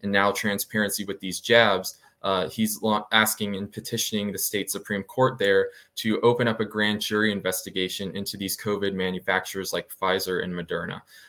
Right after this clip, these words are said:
Uh, so we absolutely need to have more of that. Every other Republican governor in this country needs to be doing similar things in their own states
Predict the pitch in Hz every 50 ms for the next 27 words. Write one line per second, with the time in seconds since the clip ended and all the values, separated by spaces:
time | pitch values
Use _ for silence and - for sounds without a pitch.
0 | _ - 92 92 92 95 - - 113 107 107 113 87 73 127 135 131 131 - 120
1 | 120 - 113 113 110 107 107 104 107 - - 104 101 95 - - _ - - -
2 | 113 107 110 104 98 101 101 110 110 107 - 113 113 110 113 - - - - -
3 | 110 107 110 107 104 - 104 104 104 104 101 98 - - 107 104 107 107 - 107
4 | 104 95 - 95 95 - - 101 95 90 98 98 92 - - - - 110 101 -
5 | - 101 95 92 95 95 92 - - - 95 101 95 95 98 95 98 95 90 -
6 | - 104 101 101 98 92 - - 95 92 90 - 87 90 87 92 92 95 98 95
7 | 92 - - 98 92 90 - -